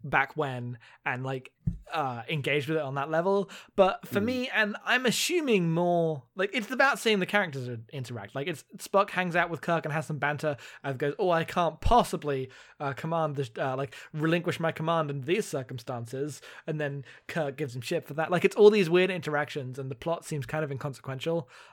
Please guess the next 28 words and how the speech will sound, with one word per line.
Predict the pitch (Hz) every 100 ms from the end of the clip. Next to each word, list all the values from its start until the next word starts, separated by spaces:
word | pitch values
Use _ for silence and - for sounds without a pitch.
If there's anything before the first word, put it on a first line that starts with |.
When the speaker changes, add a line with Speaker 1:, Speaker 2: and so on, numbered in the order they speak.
| -
Speaker 1:
Uh, | 127 123 127 _ _ _ _ _ _ _ -
which | 185
I, | 285
th-, | 359
I | 294
think | 381 294
is, | 233
like, | 202 185 -
fair | - 214
because, | 175 - 165 - - -
for | 185
example, | 180 151 185 - 175
in | 175 170
that, | 160 156
um, | 156 147
episode | 160 143 160 147 139 - 151
with | 147 180 139
the, | 160 151
um, | 143 135 131 113 - _ _ _ _ - -
uh, | 147
whatever | 156 151
the | 156
one |
with | 151
the | 139
Romulans | 143 143 135 127 117
were | 120
called. | - 117 113